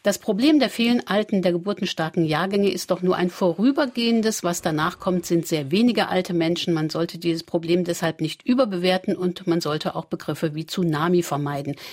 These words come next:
Es gibt demografische Probleme in Deutschland, die durch Potenzierung nicht ab-, sondern zunehmen. Tatsächlich haben wir natürlich eine Situation, so wie in der Bildungspolitik auch. Äh, es wird geplant, äh, die Ergebnisse kommen erst sehr viele sp-, äh, Jahre später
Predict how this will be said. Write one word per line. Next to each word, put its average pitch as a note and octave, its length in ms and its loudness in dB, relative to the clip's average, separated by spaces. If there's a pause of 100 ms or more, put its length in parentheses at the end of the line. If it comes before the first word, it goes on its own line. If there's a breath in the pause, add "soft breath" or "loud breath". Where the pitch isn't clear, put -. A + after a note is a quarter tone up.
(100)
Es F3 200 -4
gibt F#3 180 -4
demografische E3+ 640 0
Probleme D#3+ 460 0
in D#3 80 2
Deutschland, D3+ 480 -2
die D3+ 100 -10
durch D3 220 -8
Potenzierung E3 680 -2
nicht F3 300 0
ab-, - 200 -6 (280 loud breath)
sondern F#3 380 2
zunehmen. C#3+ 680 2 (260 loud breath)
Tatsächlich A#3 420 0
haben A3+ 100 2
wir A3 80 2
natürlich G#3+ 260 0
eine A3 100 2
Situation, G#3+ 600 0
so G#3+ 160 0
wie G3+ 60 2
in G3 80 2
der F#3 100 4
Bildungspolitik G3+ 920 -2
auch. A3 260 0 (280 loud breath)
Äh, G3 320 2 (220)
es - 140 -2
wird G3+ 160 -2
geplant, G3 600 0
äh, G3 300 0
die F3 440 0 (600)
Ergebnisse G#3 580 0
kommen G3+ 280 0
erst F#3 180 0
sehr G#3 120 2
viele F#3+ 200 0
sp-, - 260 -6
äh, F#3+ 100 2
Jahre F#3 300 2
später F#3 540 0